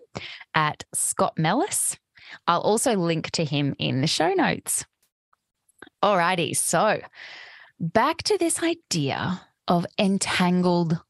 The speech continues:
loss. The question we're exploring today is, is it grief? Is it trauma? Or is it both?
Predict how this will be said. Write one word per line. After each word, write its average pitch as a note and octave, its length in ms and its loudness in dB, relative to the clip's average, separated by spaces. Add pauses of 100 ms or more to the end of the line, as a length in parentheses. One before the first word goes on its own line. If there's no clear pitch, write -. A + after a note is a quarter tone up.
loss. - 640 -2 (920)
The A#3 80 0
question F4+ 440 2
we're A3 140 4
exploring G#3+ 600 2
today D3+ 560 -2 (300)
is, E3 480 2 (680)
is E3 160 0
it F3 300 -6
grief? - 640 0 (720)
Is F3 180 2
it F3 220 -2
trauma? - 720 0 (580)
Or D4+ 420 4 (120)
is G3 240 0
it G3+ 140 0 (240)
both? C3 440 -4